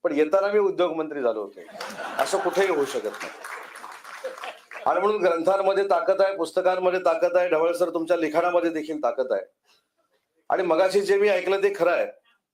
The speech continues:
की तुम्ही अनेक विद्यार्थी घडवलेत. आज जे व्यासपीठावर सगळे साहित्यिक बसलेत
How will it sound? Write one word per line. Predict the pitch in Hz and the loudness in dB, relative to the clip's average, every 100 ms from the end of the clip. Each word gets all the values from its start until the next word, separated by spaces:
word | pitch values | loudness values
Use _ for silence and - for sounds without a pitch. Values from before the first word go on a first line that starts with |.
| _ _ _ _ _ 165 | _ _ _ _ _ -6
की | |
तुम्ही | 160 185 | -2 0
अनेक | 160 175 196 | 2 0 0
विद्यार्थी | 160 143 160 156 | -2 0 0 0
घडवलेत. | 143 120 110 95 - _ _ _ _ _ _ _ _ _ _ _ _ _ _ - | 0 2 0 -4 -12 _ _ _ _ _ _ _ _ _ _ _ _ _ _ -4
आज | 170 180 | -2 0
जे | 202 | 2
व्यासपीठावर | 180 190 185 190 196 196 | 2 2 0 2 2 2
सगळे | 196 190 196 | 0 0 0
साहित्यिक | 165 175 180 180 | 0 0 -2 -2
बसलेत | 151 147 120 | -2 -2 -4